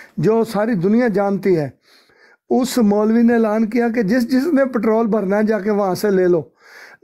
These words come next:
कोई, ए, डोल उठा के जा रहा है, कोई लोटा उठा के, जिसके पास जो था। पूरे गांव के दो ढाई सौ लो-,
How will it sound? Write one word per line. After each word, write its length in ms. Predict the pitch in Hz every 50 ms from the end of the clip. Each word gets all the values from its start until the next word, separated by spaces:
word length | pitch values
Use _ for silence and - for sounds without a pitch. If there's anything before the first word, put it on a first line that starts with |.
| - -
कोई, 200 | - 226 240 247 247
ए, 720 | 233 226 214 - - - 190 190 190 185 185 180 175 175 170 165 156 151
डोल 260 | 160 185 196 214 226
उठा 240 | 226 - 202 202 202 202
के 160 | 185 214 202
जा 180 | 185 196 190
रहा 120 | 190 196 202
है, 60 | 190
कोई 160 | 165 190 202
लोटा 300 | 185 185 185 175 - 220
उठा 240 | 214 185 190 190 196
के, 160 | 185 185 208 190
जिसके 320 | 175 233 214 - - 240 220
पास 240 | 220 220 208 196 151
जो 220 | 147 185 196 202
था। 180 | 196 202 202 202 190 196 - - - - _ _ _ -
पूरे 420 | 247 254 262 277 285 285 285 262
गांव 280 | 196 175 196 202 214 220
के 140 | 185 233 226 185
दो 220 | 160 185 190 208
ढाई 260 | 208 175 175 170 185 196
सौ 160 | - 214 208
लो-, 180 | 190 185 185